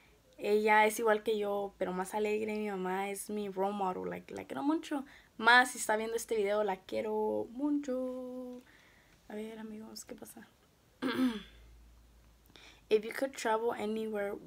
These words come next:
where would it be? Si pudiera viajar a algún lado, estado, anything,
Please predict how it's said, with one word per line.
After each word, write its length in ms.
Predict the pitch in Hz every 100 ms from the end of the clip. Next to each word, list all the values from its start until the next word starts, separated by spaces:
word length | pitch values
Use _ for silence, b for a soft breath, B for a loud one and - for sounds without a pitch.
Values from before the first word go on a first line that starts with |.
| 196
where 220 | 196 196
would 180 | 202 196
it 140 | 185
be? 260 | 185 185 180 B B B -
Si 240 | - 240
pudiera 520 | - 226 220 233 285
viajar 560 | 302 226 214 220 247 -
a 460 | - 202 196 190 185
algún 600 | 185 185 214 233 240 226
lado, 380 | 190 208 233 247 - - - - -
estado, 580 | 196 - - 185 214 214 254 _
anything, 560 | 214 214 233 214 202 -